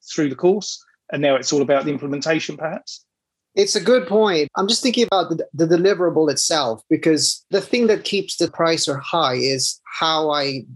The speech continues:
Speaker 2: deliver it. The membership would be more like a marketing piece, I suppose. And then, but if I say, "Oh, you wanna come back and do a second s-, song or something," then the price, I think, would be, have to be the same. It would be like the course part two,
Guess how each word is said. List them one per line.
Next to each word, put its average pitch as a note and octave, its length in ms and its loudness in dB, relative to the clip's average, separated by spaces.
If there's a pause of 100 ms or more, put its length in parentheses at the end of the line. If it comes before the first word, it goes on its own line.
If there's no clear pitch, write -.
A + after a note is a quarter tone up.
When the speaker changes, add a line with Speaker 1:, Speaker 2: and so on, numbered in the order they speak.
Speaker 2:
deliver D3+ 500 0
it. G#2 220 -4 (680)
The D#3 100 -2
membership F#3 600 0
would E3 160 0
be D#3+ 100 4
more D#3 200 2
like D3 120 0
a C#3 60 -2
marketing D3 580 -2
piece, C3 300 -4
I B2+ 80 -4
suppose. B2+ 480 -4
And C3 160 -6
then, C3 100 -6
but C#3 140 0
if C#3+ 120 -4
I E3 200 2
say, D#3 380 0
"Oh, D3+ 300 -2 (240)
you - 40 -4
wanna D#3+ 120 2
come E3 160 -2
back D3+ 120 -2
and D3+ 80 -2
do C#3+ 80 0
a C3 60 0
second C3+ 480 -2
s-, - 340 -6
song B2+ 320 -2
or A#2+ 80 -6
something," B2+ 540 -4
then C3 300 -6 (520)
the D3+ 100 0
price, - 720 -2
I D3 120 -2
think, C#3 220 -6
would C#3+ 160 -2
be, C#3 180 -4
have C3+ 240 -2
to C#3 60 -18
be C#3 80 -2
the B2+ 120 -2
same. C#3+ 500 0
It D3+ 40 4
would D3 120 2
be D#3 80 4
like D3 240 0 (140)
the D3+ 100 -6
course G3 380 2
part D3 320 -2
two, - 260 0